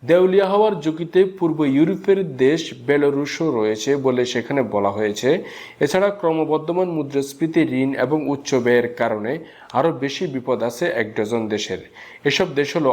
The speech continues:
আর্জেন্টিনা, ইউক্রেন, তিউনিসিয়া, গানা, মিশর, কেনিয়া, ইথিওপিয়া, সালভেদর, পাকিস্তান, বেলারুশ এবং ইকুয়েডর। তবে আশা করার, মানে, তবে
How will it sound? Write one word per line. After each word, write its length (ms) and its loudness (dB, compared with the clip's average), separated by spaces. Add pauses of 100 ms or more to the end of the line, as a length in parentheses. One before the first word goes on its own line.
আর্জেন্টিনা, 560 -4
ইউক্রেন, 500 -2
তিউনিসিয়া, 680 -2
গানা, 500 -2
মিশর, 480 -2 (140)
কেনিয়া, 340 0
ইথিওপিয়া, 800 0 (400)
সালভেদর, 720 0
পাকিস্তান, 640 -4
বেলারুশ 580 0
এবং 360 0
ইকুয়েডর। 500 0
তবে 280 0
আশা 380 -2
করার, 520 0
মানে, 240 -2
তবে 340 2